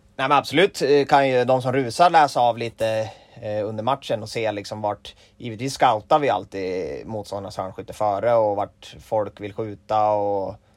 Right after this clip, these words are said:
och vilka positioner de har. Eh, det, det scoutar man innan, innan varje match. Men sen, eh, eh, många lag kan ju även ändra under matcher, att en spelare skjuter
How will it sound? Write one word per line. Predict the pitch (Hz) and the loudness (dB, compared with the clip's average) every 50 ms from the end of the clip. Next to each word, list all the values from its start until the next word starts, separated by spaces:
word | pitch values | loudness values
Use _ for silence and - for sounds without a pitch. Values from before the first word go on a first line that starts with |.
| _ _ _ _ _ | _ _ _ _ _
och | - - 104 107 | -14 -12 -10 -8
vilka | 107 104 104 | -8 -8 -8
positioner | - 107 - 113 - 110 110 107 101 92 | -10 -12 -12 -10 -8 -8 -6 -6 -6 -6
de | 95 104 | -6 -6
har. | 101 92 92 - | -6 -6 -8 -8
Eh, | - - _ - - - 80 82 82 82 | -12 -18 _ -20 -20 -18 -16 -14 -14 -12
det, | 92 92 101 101 | -12 -12 -12 -10
det | 95 107 110 | -10 -10 -10
scoutar | - - 117 107 101 - 110 | -8 -6 -6 -4 -4 -4 -4
man | 113 110 110 | -4 -2 -4
innan, | 107 104 104 98 95 98 107 - - - | -4 -4 -4 -6 -6 -6 -10 -14 -12 -10
innan | 120 110 104 107 | -8 -6 -2 0
varje | 104 101 104 104 | 0 0 0 0
match. | 107 101 - - - - - - - - - - | -2 -2 -2 -4 -8 -10 -12 -16 -20 -20 -20 -18
Men | - - | -8 -4
sen, | - 120 123 | -2 -2 0
eh, | 117 - - - - - - - - - - - - - - - - - _ _ - | -2 -4 -6 -8 -12 -16 -20 -20 -20 -20 -20 -20 -20 -20 -20 -20 -20 -20 _ _ -16
eh, | - - - - 107 110 | -12 -10 -8 -6 -4 -2
många | 113 120 113 110 120 | 0 2 2 4 6
lag | 139 143 131 123 113 104 | 6 6 6 4 0 0
kan | - 135 123 | 0 2 4
ju | 120 | 4
även | 113 113 110 113 | 4 2 2 0
ändra | 117 110 107 107 120 143 | 0 -2 -2 0 2 2
under | 143 - 151 147 135 | 2 2 2 2 0
matcher, | 123 104 92 - - - 95 | 0 0 -2 -6 -6 -6 -6
att | 98 98 - 110 | -6 -6 -6 -6
en | 104 107 113 117 113 110 | -6 -6 -6 -8 -8 -10
spelare | 107 - - 120 110 110 110 110 110 | -8 -2 0 0 2 2 2 0 0
skjuter | - 120 113 110 - - 110 110 104 104 - | 0 -2 -4 -4 -4 -2 0 0 0 -2 -6